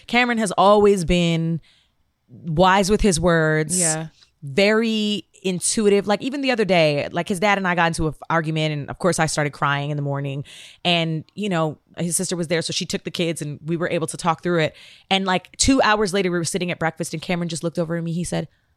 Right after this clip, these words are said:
Speaker 1: "I'm sorry you cried this morning, mommy."
Speaker 2: Aw.
Speaker 1: And I, I could cry thinking about it right now. And I'm just like, "It's okay, baby." I was like, "You know, sometimes your emo-, how your emotions get the best of you when you cry, when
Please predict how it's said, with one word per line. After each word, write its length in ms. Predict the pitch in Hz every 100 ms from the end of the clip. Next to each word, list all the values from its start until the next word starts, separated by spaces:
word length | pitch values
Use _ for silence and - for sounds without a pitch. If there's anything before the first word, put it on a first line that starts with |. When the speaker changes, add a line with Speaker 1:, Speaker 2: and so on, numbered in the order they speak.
| _
Speaker 1:
"I'm 100 | 208
sorry 280 | 208 247 233
you 80 | 202
cried 320 | - 175 170
this 160 | 160 165
morning, 260 | 151 151
mommy." 480 | 147 143 143 143 143 -
Speaker 2:
Aw. 840 | 349 320 254 220 214 214 220 226 208
Speaker 1:
And 160 | 220 233
I, 180 | 233 202
I 140 | 202
could 120 | 185
cry 180 | - 180
thinking 220 | 175 175
about 180 | 165 160
it 40 |
right 160 | 160 160
now. 180 | 160 151
And 100 | 196
I'm 80 | 233
just 180 | 247 -
like, 140 | 240 277
"It's 120 | 254
okay, 220 | 220 165
baby." 300 | 147 143 151
I 20 |
was 60 | 165
like, 120 | 185
"You 60 | 226
know, 100 | 226
sometimes 500 | 220 220 220 208 196
your 120 | 196
emo-, 220 | 185 180 -
how 140 | 180
your 200 | 190 185
emotions 380 | 196 202 - 226
get 120 | 220
the 60 | -
best 240 | 220 226
of 40 | 226
you 60 |
when 100 | 220
you 80 | 208
cry, 300 | - 220 226
when 80 | 233